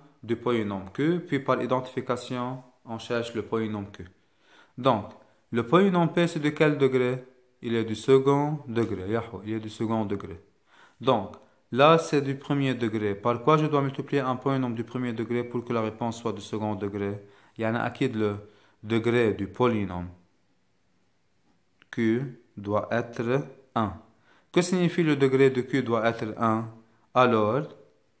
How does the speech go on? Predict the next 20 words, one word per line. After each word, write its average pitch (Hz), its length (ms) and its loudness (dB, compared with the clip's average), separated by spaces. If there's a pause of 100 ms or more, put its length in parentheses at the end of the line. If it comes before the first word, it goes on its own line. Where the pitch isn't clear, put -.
(380)
c'est - 260 -6
quoi 139 200 4
la 143 140 6
forme 110 600 2 (500)
du 107 180 -2
polynôme 110 640 0
Q ? 110 440 -4 (220)
C'est - 340 -6
A 113 180 -2
X 135 320 -8 (540)
plus 135 320 -2
B. 107 80 -6 (760)
Donc, 117 420 0
le 104 160 -2
polynôme 139 600 2
P 123 180 2
de 104 240 -4 (100)
x, 110 420 -4 (1000)
il 127 180 -2
s'écrit 110 800 -4